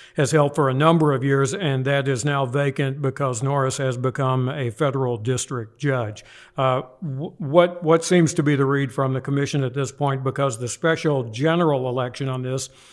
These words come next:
will not be until March? Uh,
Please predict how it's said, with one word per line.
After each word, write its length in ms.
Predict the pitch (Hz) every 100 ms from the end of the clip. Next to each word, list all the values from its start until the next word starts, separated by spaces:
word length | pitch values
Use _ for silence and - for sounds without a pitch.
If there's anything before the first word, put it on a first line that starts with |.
| _
will 120 | 151 143
not 300 | 147 160 143
be 160 | 151
until 580 | 139 123 151 139 127 131
March? 580 | 165 147 160 113 - - - - _ _
Uh, 400 | 135 135 131